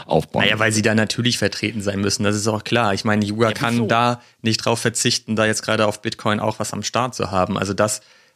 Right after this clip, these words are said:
Speaker 2: ist, glaub ich, völlig logisch. Da können die jetzt nicht ein Jahr dra-, drauf warten und den, den Zug abfahren lassen, dass
Speaker 1: Aber
Speaker 2: sie da
Speaker 1: wieso
Speaker 2: jetzt was
Speaker 1: fährt
Speaker 2: machen
Speaker 1: der
Speaker 2: müssen.
Speaker 1: Zug denn ein Jahr ab?
Speaker 2: Naja, es ist ja gerade so, dass alle da irgendwie was an den Start bringen.
Speaker 1: Olli,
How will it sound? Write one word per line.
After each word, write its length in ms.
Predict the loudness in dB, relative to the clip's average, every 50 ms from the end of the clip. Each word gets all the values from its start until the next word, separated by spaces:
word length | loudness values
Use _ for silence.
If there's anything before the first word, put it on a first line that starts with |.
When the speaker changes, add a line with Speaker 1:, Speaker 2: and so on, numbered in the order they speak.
| _ -4
Speaker 2:
ist, 200 | -2 -2 0 2
glaub 160 | 2 2 2
ich, 120 | 0 0
völlig 360 | 0 0 2 2 2 2 0 0
logisch. 560 | 2 2 2 2 2 0 -2 -2 -4 -6 -4
Da 140 | -2 -2 0
können 220 | 2 2 2 4
die 60 | 4 4
jetzt 160 | 2 2 0
nicht 160 | -2 -2 0
ein 60 | 2
Jahr 220 | 2 4 4 4 2
dra-, 220 | 0 -2 -4 -4
drauf 320 | -4 -2 0 0 2 2
warten 320 | 2 2 2 2 2 0 0
und 200 | 0 2 2 2
den, 240 | 2 0 0 -2 -2
den 160 | -4 -4 -4
Zug 240 | -4 -4 -4 -4 -4
abfahren 380 | -6 -4 0 0 0 2 2
lassen, 240 | 0 -2 -2 0 0
dass 140 | 0 0 2
Speaker 1:
Aber 40 | 2
Speaker 2:
sie 40 |
da 80 | 2 4
Speaker 1:
wieso 100 | 4 2
Speaker 2:
jetzt 80 | 2 0
was 80 | -2
Speaker 1:
fährt 80 | 0 0
Speaker 2:
machen 60 | 0
Speaker 1:
der 80 | 0 -2
Speaker 2:
müssen. 180 | -2 -4 -6
Speaker 1:
Zug 80 | -8 -6
denn 240 | -6 -4 -4 -4 -2
ein 40 |
Jahr 240 | 0 0 2 2 2
ab? 200 | 2 0 -2 -6 -16 -18 -14
Speaker 2:
Naja, 240 | -4 0 4 4 4
es 160 | 4 4 2
ist 160 | 2 2 4 2
ja 100 | 2 2
gerade 300 | 2 0 2 2 4 4
so, 220 | 6 6 6 6
dass 180 | 4 2 0 0
alle 240 | 0 0 2 4
da 120 | 4 4 2
irgendwie 260 | 2 2 2 2 2
was 160 | 0 0 0
an 60 | 0
den 40 | -2
Start 320 | 0 2 2 0 0 -2 -4
bringen. 180 | -8 -8 -8 -4
Speaker 1:
Olli, 340 | -2 2 2 2 2 0